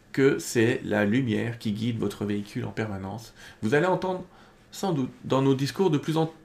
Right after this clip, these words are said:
plus souvent parler lumière, information, lumière, information. Parce que c'est la clé de la guérison d'un tas de choses. La clé de la guérison physique parfois, mais aussi la clé de la guérison de l'illusion.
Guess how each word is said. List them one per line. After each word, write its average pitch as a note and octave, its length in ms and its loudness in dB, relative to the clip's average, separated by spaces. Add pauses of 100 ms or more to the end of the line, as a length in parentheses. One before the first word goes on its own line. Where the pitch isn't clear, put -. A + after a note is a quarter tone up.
(140)
plus A#3 180 0
souvent D#3+ 340 0
parler D#3 440 2 (340)
lumière, D3+ 640 6
information, C#3 640 0 (160)
lumière, C#3+ 500 2
information. C#3 580 -4 (300)
Parce C#3 160 0
que D#3+ 120 8
c'est F3 180 6
la E3 100 6
clé F#3 240 2
de D3 80 0
la C#3+ 120 4
guérison C#3+ 420 2
d'un C3 160 -2
tas C#3 160 -4
de C#3 60 -8
choses. A#2+ 340 -10 (400)
La C3+ 160 6
clé E3 400 10
de B2+ 100 8
la B2 160 6
guérison B2+ 540 2
physique D3 420 2
parfois, E3+ 500 -2 (680)
mais C#3+ 100 6
aussi A3 400 4 (240)
la C3+ 160 6
clé G3 240 4
de D3 100 6
la D3+ 140 6
guérison D#3+ 540 6
de D3+ 100 2
l'illusion. E3 580 2